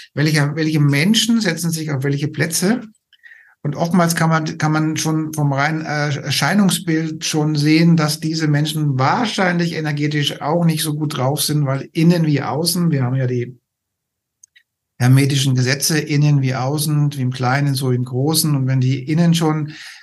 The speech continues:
sagen wir mal, eher so ein bisschen negativ unterwegs sind, dann sehen die außen meistens auch so ein bisschen,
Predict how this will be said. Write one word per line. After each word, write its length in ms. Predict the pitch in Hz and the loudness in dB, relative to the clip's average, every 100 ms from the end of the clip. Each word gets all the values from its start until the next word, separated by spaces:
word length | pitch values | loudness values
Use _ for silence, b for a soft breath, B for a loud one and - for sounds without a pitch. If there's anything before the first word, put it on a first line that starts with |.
| B 139 | B -2
sagen 120 | 143 | 0
wir 40 | |
mal, 140 | 143 143 | 0 -2
eher 180 | 143 | -4
so 80 | 139 | -2
ein 80 | 135 | -2
bisschen 240 | 139 139 | -2 0
negativ 560 | 143 147 156 151 147 139 | 2 2 0 -2 -2 -2
unterwegs 480 | 139 139 139 147 - | -4 -2 -2 -2 0
sind, 480 | 143 143 139 - 131 | 0 0 -2 -2 -2
dann 180 | 127 | 0
sehen 260 | 131 131 139 | 2 0 0
die 220 | 139 127 | -2 -4
außen 400 | 113 127 156 147 | -4 -2 0 2
meistens 460 | 139 120 143 151 139 | 2 2 0 -2 -4
auch 220 | 127 131 | -6 -4
so 100 | 139 | 0
ein 80 | 131 | 0
bisschen, 480 | 139 143 135 131 | 0 0 0 -2